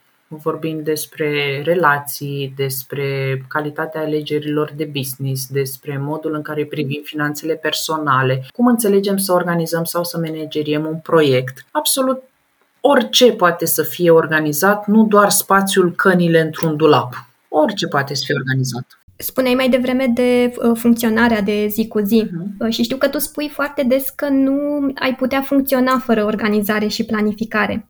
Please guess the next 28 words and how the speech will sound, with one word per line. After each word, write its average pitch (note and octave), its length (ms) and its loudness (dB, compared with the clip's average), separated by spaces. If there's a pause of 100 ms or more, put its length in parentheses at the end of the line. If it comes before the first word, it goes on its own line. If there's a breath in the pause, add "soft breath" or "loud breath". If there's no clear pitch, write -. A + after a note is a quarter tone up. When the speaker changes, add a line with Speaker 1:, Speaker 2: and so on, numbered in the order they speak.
(120)
Speaker 1:
Da. - 400 -4
Speaker 2:
Uh, G#3+ 180 -4
și - 80 -4
aș A3+ 80 2
vrea A#3 140 2
să C4+ 100 0
spun C4+ 180 -2
o C4 60 4
întrebare A3+ 840 0
care A#3+ 560 0
cred C#4 220 2
că - 100 2
ne-ar D#4+ 240 0
ajuta C4+ 340 0
să - 140 2
vedem B3 320 2
concret C4 480 0
și - 200 -6
aplicat A3 800 -4
beneficiile D4 640 2
pe D4+ 80 0
care C#4+ 640 2 (280)
acestea B3+ 640 2
le C4+ 120 0
aduc C4 280 0
în A#3+ 100 2
viața A3 320 2
noastră. G3+ 520 -2